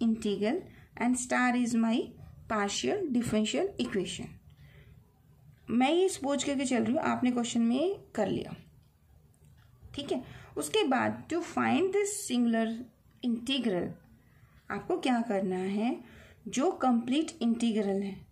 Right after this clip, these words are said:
उसको डिफरेंशिएट करना है partially with respect to A and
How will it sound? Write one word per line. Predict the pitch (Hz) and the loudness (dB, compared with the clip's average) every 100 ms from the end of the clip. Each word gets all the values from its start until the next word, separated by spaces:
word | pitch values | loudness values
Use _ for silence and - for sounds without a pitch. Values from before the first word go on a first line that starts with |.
| _ _ - - - | _ _ -20 -16 -12
उसको | 262 381 | -4 0
डिफरेंशिएट | 262 240 254 330 349 359 320 | 2 0 2 2 2 2 0
करना | - 220 190 208 | 0 0 2 2
है | 220 214 | 0 -2
partially | 208 196 196 247 226 202 302 302 | 0 0 0 0 2 2 0 0
with | 254 247 | 0 0
respect | 269 254 - 220 - | 0 -4 -4 -6 -4
to | - - | -6 -4
A | 185 156 - - _ - - - - - | -4 -4 -12 -20 _ -20 -20 -20 -20 -6
and | 220 277 | 0 0